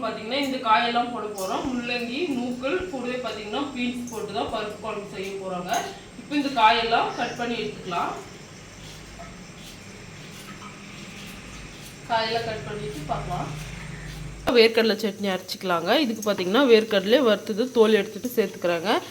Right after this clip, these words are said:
இது கூடவே துருவி வச்சுக்கிற தேங்காய் கொஞ்சம் சேர்த்துக்கிறேன். அதுக்கப்புறமா வறுத்த பூண்டு பழம், பச்சை மிளகாவும் சேர்த்துக்கலாங்க. அதுக்கப்புறமா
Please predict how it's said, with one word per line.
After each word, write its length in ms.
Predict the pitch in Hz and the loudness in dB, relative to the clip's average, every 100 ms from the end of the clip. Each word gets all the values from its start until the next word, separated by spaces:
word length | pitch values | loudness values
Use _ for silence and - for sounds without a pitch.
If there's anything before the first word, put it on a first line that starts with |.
| - - - 254 | -14 -8 4 6
இது 100 | 269 254 | 8 8
கூடவே 240 | 226 269 440 453 | 10 10 10 6
துருவி 260 | 262 247 240 233 | 4 4 6 6
வச்சுக்கிற 340 | 226 - 226 339 269 | 4 4 4 6 6
தேங்காய் 340 | 220 226 233 | 8 6 4
கொஞ்சம் 280 | 202 196 196 | 0 0 0
சேர்த்துக்கிறேன். 520 | 196 185 185 185 285 453 - - - - - - - - - - - - - - | -2 -2 2 6 6 6 -4 -14 -14 -2 -2 -2 -12 -10 8 8 8 -2 -12 2
அதுக்கப்புறமா 520 | 220 226 220 214 240 330 233 | 4 6 6 6 6 8 8
வறுத்த 320 | 220 220 269 220 | 8 6 4 4
பூண்டு 260 | 254 254 240 208 | 4 6 6 6
பழம், 380 | 190 220 392 440 - - - - - | 6 8 6 4 -2 -16 -16 -20 4
பச்சை 260 | 233 226 262 | 4 6 6
மிளகாவும் 420 | 226 202 208 254 | 6 6 4 4
சேர்த்துக்கலாங்க. 560 | 233 - - 190 180 202 381 - - - - | 2 0 -2 0 2 4 2 0 -16 -8 6
அதுக்கப்புறமா 520 | 226 226 220 220 | 8 10 8 8